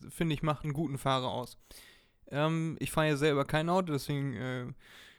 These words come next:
kann ich mir, sollte ich mir das eigentlich nicht anmaßen, da über andere zu urteilen, aber mache ich jetzt einfach mal. Äh, wenn ich Beifahrer bin und uns kommen Leute entgegen mit gefühlt einem Tweezy und da ist vier Meter breit, äh, Platz auf der Straße,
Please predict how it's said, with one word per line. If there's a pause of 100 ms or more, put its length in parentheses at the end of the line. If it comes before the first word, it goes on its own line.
(120)
kann
ich
mir,
sollte
ich
mir
das
eigentlich
nicht
anmaßen,
da
über
andere
zu
urteilen,
aber
mache
ich
jetzt
einfach
mal. (500)
Äh,
wenn
ich
Beifahrer
bin
und
uns
kommen
Leute
entgegen
mit
gefühlt
einem
Tweezy
und
da
ist
vier
Meter
breit,
äh,
Platz
auf
der
Straße,